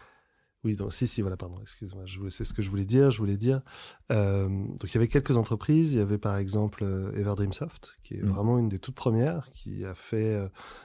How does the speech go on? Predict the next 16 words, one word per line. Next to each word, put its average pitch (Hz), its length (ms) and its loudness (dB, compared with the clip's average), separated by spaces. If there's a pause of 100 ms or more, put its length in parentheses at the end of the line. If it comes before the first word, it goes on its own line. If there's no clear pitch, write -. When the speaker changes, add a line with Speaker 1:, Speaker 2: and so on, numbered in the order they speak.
(140)
Speaker 1:
un 104 220 2
jeu 110 260 2
sur, 98 420 -4
euh, 90 220 -6
Bitcoin, 135 540 -2 (1000)
euh, 98 220 -6
enfin 95 200 -6
sur 98 360 -10
Counterpart, 107 560 -2
qui - 200 -10
est 101 80 -4
un, 95 280 -10 (720)
un, 98 180 -10 (380)
de, 98 220 -4 (260)
un 101 60 -6
layer 95 240 -6